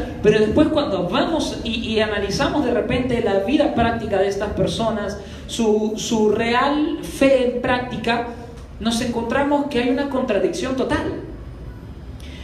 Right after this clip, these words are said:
Y no hay que ir muy a-, muy allá, porque este ha sido mi caso por de repente dos años o dos años y medio de mi primer,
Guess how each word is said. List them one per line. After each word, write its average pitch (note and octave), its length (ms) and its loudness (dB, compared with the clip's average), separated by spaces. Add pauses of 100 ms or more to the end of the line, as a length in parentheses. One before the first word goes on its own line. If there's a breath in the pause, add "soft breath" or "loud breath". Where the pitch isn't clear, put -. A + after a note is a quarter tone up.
(140)
Y C4 460 2
no C4 80 0
hay G4 140 2
que D#4+ 120 4
ir D4+ 140 4
muy D4+ 180 2
a-, A#3+ 220 0
muy B3+ 220 2
allá, - 240 0
porque B3 500 -2
este F4+ 220 2
ha - 20 4
sido F3+ 300 2
mi E3 160 0
caso G3+ 420 0
por E3 240 2
de E3+ 80 0
repente G3 600 0
dos A3 340 2
años A#3+ 380 -2
o F#3+ 60 2
dos G3 220 2
años G#3 300 -4
y G3 40 4
medio A#3+ 280 2
de A3+ 100 2
mi A3 160 0
primer, C#4 680 0